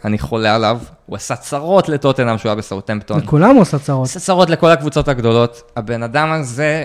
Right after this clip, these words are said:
Speaker 1: יור-, יורק כדורים כמו רובוט, זה פשוט מדהים. ופה הוא, הוא גם שם גול, נכון? לא, שזה
Speaker 2: כן,
Speaker 1: היה,
Speaker 2: הוא שם גול, שם,
Speaker 1: הוא
Speaker 2: את
Speaker 1: שם
Speaker 2: הראשון
Speaker 1: גול
Speaker 2: הוא שם.
Speaker 1: במשחק,
Speaker 2: כן.
Speaker 1: זה היה הגול שלו, נכון.
Speaker 2: ובמשחק קודם שתי בישולים.
Speaker 1: שני בישולים, כמובן.
Speaker 2: שני
Speaker 1: שמע, זה
Speaker 2: בישולים.
Speaker 1: שחקן, אה,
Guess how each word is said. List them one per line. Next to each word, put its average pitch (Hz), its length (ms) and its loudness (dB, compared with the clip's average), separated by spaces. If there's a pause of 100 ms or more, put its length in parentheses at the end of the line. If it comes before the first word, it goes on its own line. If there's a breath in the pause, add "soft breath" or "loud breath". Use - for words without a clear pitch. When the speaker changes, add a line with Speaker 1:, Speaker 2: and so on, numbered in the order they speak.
(120)
Speaker 1:
יור-, 123 360 -2
יורק 131 280 0
כדורים 156 580 0 (220)
כמו 143 220 0
רובוט, 123 460 2 (180)
זה 107 220 -10
פשוט 127 340 -10
מדהים. 131 440 -2 (320)
ופה 117 200 -4
הוא, 226 400 0
הוא 143 100 -10
גם 151 140 -4
שם 185 320 -6
גול, 220 140 -2
נכון? 143 360 -8 (300)
לא, 127 220 -4
שזה 120 240 -6
Speaker 2:
כן, 127 60 2
Speaker 1:
היה, 135 80 2
Speaker 2:
הוא 131 80 2
שם 226 200 4
גול, 240 100 6
שם, 226 120 -4
Speaker 1:
הוא 214 80 0
Speaker 2:
את 139 80 -6
Speaker 1:
שם 196 100 2
Speaker 2:
הראשון 233 200 4
Speaker 1:
גול 170 80 8
Speaker 2:
הוא 160 100 8
שם. - 60 6
Speaker 1:
במשחק, 143 320 0 (180)
Speaker 2:
כן. 120 100 -14
Speaker 1:
זה 117 60 -2
היה 139 160 6
הגול 131 180 2
שלו, 117 280 -4
נכון. 101 280 -10
Speaker 2:
ובמשחק 170 460 -6
קודם 220 240 -2
שתי - 180 -6
בישולים. 190 380 -6
Speaker 1:
שני 147 180 -2
בישולים, 143 340 -2
כמובן. 131 540 -4
Speaker 2:
שני - 0 -
Speaker 1:
שמע, - 200 -10
זה 160 80 -10
Speaker 2:
בישולים. 151 260 -6
Speaker 1:
שחקן, 180 720 -2 (300)
אה, 180 160 -6